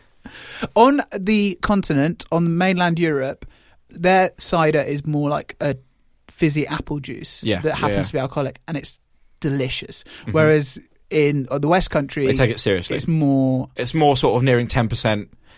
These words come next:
Speaker 1: Yeah.
Speaker 2: Yeah.
Speaker 1: And it's got, like, a tang
Speaker 2: It makes you
Speaker 1: to
Speaker 2: violent
Speaker 1: it.
Speaker 2: kind of thing.
Speaker 1: Yeah.
Speaker 2: Yeah.
Speaker 1: So, yeah, that's another factor that we just need to, am I allowed the, am I allowed the European fizzy stuff?
Speaker 2: Yeah, I'm not expecting
Speaker 1: Oh.
Speaker 2: you to find a pint
Speaker 1: Scrumpy.
Speaker 2: of Thatcher's Gold in
Speaker 1: <laughs>
Speaker 2: Rome. <laughs> You just, you'd have to move there.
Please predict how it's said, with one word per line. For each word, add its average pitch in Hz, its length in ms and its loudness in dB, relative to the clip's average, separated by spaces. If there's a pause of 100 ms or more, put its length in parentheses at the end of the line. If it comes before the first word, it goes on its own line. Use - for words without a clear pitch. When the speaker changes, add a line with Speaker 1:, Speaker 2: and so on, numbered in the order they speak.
(160)
Speaker 1:
Yeah. 175 480 -2
Speaker 2:
Yeah. 104 320 0
Speaker 1:
And 165 100 -4
it's 160 120 -2
got, 139 180 0
like, 143 140 -6
a 147 40 -6
tang 156 280 -2
Speaker 2:
It - 20 2
makes 160 180 2
you - 60 2
Speaker 1:
to 175 60 0
Speaker 2:
violent 165 240 4
Speaker 1:
it. 160 160 2
Speaker 2:
kind 95 140 -2
of 90 60 -10
thing. 90 280 -8
Speaker 1:
Yeah. 160 340 2
Speaker 2:
Yeah. 113 200 -10 (460)
Speaker 1:
So, 185 420 0 (280)
yeah, 170 220 0
that's 175 240 0
another 170 240 2
factor 139 300 -4
that 135 80 -4
we 135 80 -6
just 135 180 -8
need 131 140 -2
to, 135 280 -6 (500)
am 156 260 -4
I 156 100 4
allowed 147 320 2
the, 139 240 -6 (100)
am 147 140 -2
I 143 80 0
allowed 143 160 0
the 143 80 -6
European 135 400 -4
fizzy 131 240 -6
stuff? - 420 -14 (200)
Speaker 2:
Yeah, 147 180 4
I'm 151 140 2
not 170 120 0
expecting 135 320 0
Speaker 1:
Oh. - 20 -2
Speaker 2:
you 107 40 -2
to - 60 -6
find 104 180 0
a 95 40 -8
pint - 240 0
Speaker 1:
Scrumpy. 190 220 6
Speaker 2:
of - 60 -4
Thatcher's 135 200 2
Gold 110 300 4
in 104 160 2
Speaker 1:
<laughs> - 0 -
Speaker 2:
Rome. 104 360 4
<laughs> - 40 -6 (1700)
You 190 100 0
just, 180 240 -2
you'd 175 140 2
have 202 100 4
to 165 60 0
move 208 260 4
there. 95 180 -2